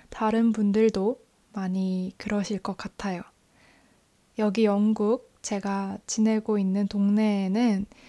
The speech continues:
지난 이십육 일부터 다시 락다운이 시행됐어요. 지금은 마트나 병원 같은 곳을 제외하고는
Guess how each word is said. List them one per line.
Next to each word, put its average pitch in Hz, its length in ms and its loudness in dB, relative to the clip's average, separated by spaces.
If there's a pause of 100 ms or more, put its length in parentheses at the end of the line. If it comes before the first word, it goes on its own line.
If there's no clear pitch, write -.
(280)
지난 214 600 0
이십육 214 1120 0
일부터 240 720 -2 (260)
다시 190 800 -4 (360)
락다운이 196 840 -2
시행됐어요. 196 1000 -2 (760)
지금은 208 640 2
마트나 202 800 0
병원 214 580 2
같은 202 340 0
곳을 190 440 -2
제외하고는 196 960 0